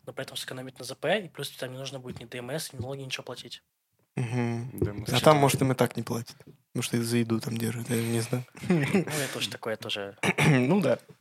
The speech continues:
Speaker 1: Такое.
Speaker 2: Я бы хотел спросить советы молодым. Кстати, сколько тебе лет?
Speaker 1: Девятнадцать, скоро будет двадцать.
Speaker 3: Янг Хефнер.
Speaker 2: Да ладно?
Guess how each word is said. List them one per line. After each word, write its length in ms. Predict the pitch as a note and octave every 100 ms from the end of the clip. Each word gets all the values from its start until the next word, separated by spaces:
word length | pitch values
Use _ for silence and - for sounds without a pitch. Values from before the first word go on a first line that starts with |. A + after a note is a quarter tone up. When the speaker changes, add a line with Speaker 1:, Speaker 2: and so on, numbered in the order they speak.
| _ _ _ _ - - -
Speaker 1:
Такое. 320 | A#2 A2+ G2 - - _ _ _ _ _ _ _ _ _ _ _ _ - - -
Speaker 2:
Я 340 | C#3+ E3 B3
бы 240 | F#3+ F#3 D3
хотел 760 | - - - F#3 E3 C#3 - -
спросить 760 | - - C#3 - - E3+ - - - - - - - - -
советы 480 | - B2 C3 C3 A#2
молодым. 460 | A#2 A2 A2 A2+ - - - - - _ _ _
Кстати, 200 | - A#2
сколько 220 | - D#3
тебе 120 | - A#2
лет? 180 | - - _ _ _ _ _ -
Speaker 1:
Девятнадцать, 320 | A#2+ A#2 -
скоро 140 | B2
будет 140 | A#2 A#2
двадцать. 360 | A#2 - - _ _ _ _ _ _ _ _ _ _ _ _
Speaker 3:
Янг 360 | G2+ F#2 F#2 -
Хефнер. 360 | F#2 - F#2+ - - _ _ _ -
Speaker 2:
Да 100 | B2+
ладно? 340 | B2 A#2+ B2+